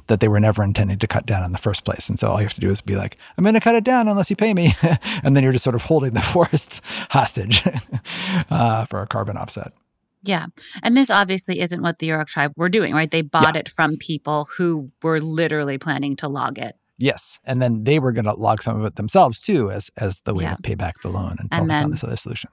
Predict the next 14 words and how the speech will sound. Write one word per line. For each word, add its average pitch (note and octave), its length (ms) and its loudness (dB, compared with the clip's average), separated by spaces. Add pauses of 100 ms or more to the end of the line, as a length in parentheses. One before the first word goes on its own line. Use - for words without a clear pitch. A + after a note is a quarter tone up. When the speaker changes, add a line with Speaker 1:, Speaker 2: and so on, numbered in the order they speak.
Speaker 2:
this E3 120 -4
Speaker 1:
Yeah. A2 100 -2
Speaker 2:
better D3+ 240 0
option D#3+ 480 -2 (220)
came D3 200 -8
up. - 200 -8
Speaker 1:
Yeah. - 240 -2 (440)
Speaker 2:
And A3 140 4
then B3 300 4 (100)
another A3 360 4
issue E3 400 0
is D#3+ 140 0
forest G3 380 2
fires. - 520 -10